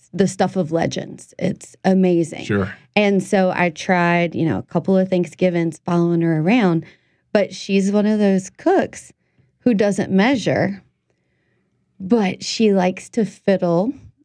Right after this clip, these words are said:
Speaker 1: with something that's perfected. And I think there are a lot of cooks out there who they make their same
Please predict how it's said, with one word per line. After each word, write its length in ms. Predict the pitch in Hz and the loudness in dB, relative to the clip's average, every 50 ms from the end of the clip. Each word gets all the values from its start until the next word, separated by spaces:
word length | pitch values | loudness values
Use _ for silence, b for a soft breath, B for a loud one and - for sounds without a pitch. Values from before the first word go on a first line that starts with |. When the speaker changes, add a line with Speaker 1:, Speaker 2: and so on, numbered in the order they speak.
| _ _ | _ _
Speaker 1:
with 220 | - 190 202 190 185 | -2 2 2 2 2
something 420 | - - 185 175 160 180 180 170 165 | 0 0 0 2 2 2 2 2 2
that's 220 | 160 - - - | 0 -2 -6 -6
perfected. 840 | - - 165 143 - 147 147 - - _ - - - - - - - _ _ _ _ _ _ _ | -4 -2 -2 -2 0 -2 -2 -2 -4 _ -8 -8 -8 -8 -10 -14 -18 _ _ _ _ _ _ _
And 500 | 208 196 196 190 185 185 180 180 180 - - | 2 2 4 4 2 2 2 0 0 -2 0
I 140 | - 180 185 | 0 -2 0
think 220 | 185 202 196 180 | 0 0 -2 0
there 220 | - 190 180 180 180 | 0 0 0 2 2
are 40 | 175 | 0
a 60 | 175 | 0
lot 240 | 170 170 165 165 170 | 0 0 0 -2 -2
of 140 | 170 - | -4 -8
cooks 340 | _ - 277 302 - - - | _ -4 -4 -4 -2 -2 -2
out 220 | 190 - - - 170 | -2 -2 -2 -2 0
there 260 | 185 175 175 175 175 | 0 2 2 0 0
who 400 | 151 - 208 190 180 180 170 156 B B B B B B B B B B B _ _ _ | 0 0 0 2 2 2 0 -2 B B B B B B B B B B B _ _ _
they 160 | 214 196 190 | 0 2 2
make 520 | 190 185 190 196 196 208 214 214 - _ _ | 4 4 4 4 2 2 -2 -4 -8 _ _
their 360 | 226 208 196 185 175 175 170 180 - | 0 0 2 2 0 -2 -4 -8 -12
same 460 | - - - - 226 226 262 302 311 | -18 -20 -4 -2 0 2 4 2 2